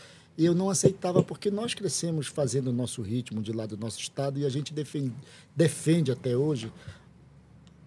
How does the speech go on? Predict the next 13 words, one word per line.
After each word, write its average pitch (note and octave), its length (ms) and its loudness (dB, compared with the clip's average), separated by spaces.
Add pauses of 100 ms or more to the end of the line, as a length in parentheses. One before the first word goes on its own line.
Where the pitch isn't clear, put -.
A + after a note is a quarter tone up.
(120)
o - 60 -2
nosso D#3 320 4
estado, B2+ 440 -2
a A#2+ 60 2
nossa C3+ 320 2
música, B2 600 0
a - 20 -2
cultura, C3+ 600 -4
que C#3 320 -2
hoje C#3+ 340 2
tá D3 160 -2
muito D3+ 300 0
difícil. D3 640 -4